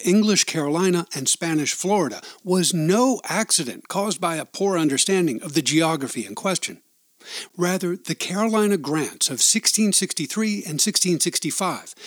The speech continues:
made during a period of great tension with Spain, were provocative political gestures.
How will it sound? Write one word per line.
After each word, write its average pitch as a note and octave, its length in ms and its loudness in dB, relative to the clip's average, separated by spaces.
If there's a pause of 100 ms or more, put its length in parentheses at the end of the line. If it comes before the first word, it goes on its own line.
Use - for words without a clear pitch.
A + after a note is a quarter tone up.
(140)
made G3 340 2
during G#3 300 4
a G3+ 60 4
period G#3 420 0
of C3 160 -4
great A3 360 0
tension F#3 520 2
with A#2+ 140 -4
Spain, B2 480 0 (300)
were E3 240 2
provocative E3 1120 -2
political D#3+ 640 -2
gestures. - 720 -4